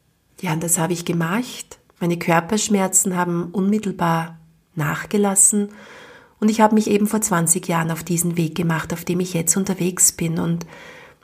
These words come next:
er fühlt sich einfach nur richtig wunderbar und gut an. Natürlich immer wieder mit Krisen zwischendurch, mit vielen, vielen Wellen, die gehören einfach auch dazu. Aber wenn wir lernen, diese Krisen anzunehmen,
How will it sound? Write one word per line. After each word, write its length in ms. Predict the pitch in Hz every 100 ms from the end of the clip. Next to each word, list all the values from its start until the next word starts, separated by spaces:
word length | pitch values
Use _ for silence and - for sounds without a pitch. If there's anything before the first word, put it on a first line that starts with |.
| -
er 100 | 156
fühlt 340 | - 202 190
sich 240 | - 190 -
einfach 540 | 151 165 170 175 -
nur 240 | 175 170 170 - -
richtig 560 | 160 156 - - 160 - - -
wunderbar 680 | 175 180 175 175 147 147 - _ _ -
und 240 | 175 -
gut 340 | 202 220 226
an. 220 | 151 147 -
Natürlich 760 | 240 254 - - 208 214 214 214
immer 240 | 202 196
wieder 200 | 196 196
mit 180 | 190 190
Krisen 420 | - 202 220 220
zwischendurch, 920 | 214 202 214 - 214 214 202 202 202 - - - - - -
mit 160 | 220
vielen, 440 | - 240 233 220 208
vielen 580 | - 220 214 208 202
Wellen, 440 | 202 190 190 185 180
die 180 | 196 190
gehören 420 | 185 175 175 160
einfach 380 | 160 160 170 165
auch 220 | 156 147
dazu. 560 | 165 156 - 185 190 190 - - - - -
Aber 300 | 175 185 185
wenn 160 | 190 190
wir 100 | 196
lernen, 300 | 190 214 233
diese 220 | 220 233
Krisen 420 | - 208 208 214 165
anzunehmen, 920 | 160 175 - 202 185 180 185 185 185